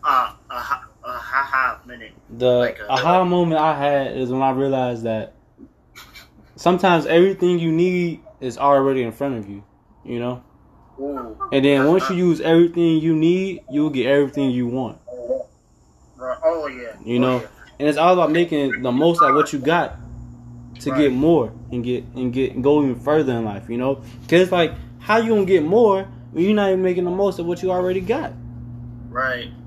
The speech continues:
Speaker 1: And people t-, and people take that for advantage, too. Take that as an advantage.
Speaker 2: Mm-hmm. Like, like, some people, they complain about the situation they in, but they not really look, they not being grateful for what they got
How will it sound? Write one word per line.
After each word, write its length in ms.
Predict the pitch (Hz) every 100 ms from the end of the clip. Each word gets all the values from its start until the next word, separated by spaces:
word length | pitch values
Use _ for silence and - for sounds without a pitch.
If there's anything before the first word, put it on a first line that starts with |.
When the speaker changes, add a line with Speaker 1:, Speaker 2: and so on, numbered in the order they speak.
| -
Speaker 1:
And 180 | 123 131
people 260 | 185 - 139
t-, 160 | - -
and 100 | 117
people 220 | - 160 -
take 160 | 139
that 200 | 123 120
for 180 | 120 117
advantage, 480 | 117 135 139 120 120
too. 220 | 127 123 - - - -
Take 140 | 131 120
that 180 | 120
as 80 | 117
an 80 | 110
advantage. 380 | 117 131 123 - - - -
Speaker 2:
Mm-hmm. 340 | 127 117 135 147 - -
Like, 180 | 147 151
like, 180 | 147
some 220 | - 208 208
people, 240 | 208 151
they 220 | 170 190
complain 420 | 175 147 180 190
about 160 | 170 156
the 60 | 123
situation 600 | - 160 - 160 165 147
they 280 | 135 156 151
in, 100 | 123 - _ _ _ _ -
but 460 | 113 131 123 110 101 - - - - _ _ _ -
they 160 | 160
not 320 | 175 175 170 147
really 280 | 165 160
look, 320 | 135 165 175 -
they 100 | 185
not 240 | 190 170
being 220 | 180 147
grateful 440 | - 185 202 160 139
for 160 | 156
what 160 | 160 165
they 120 | 151
got 380 | 123 175 226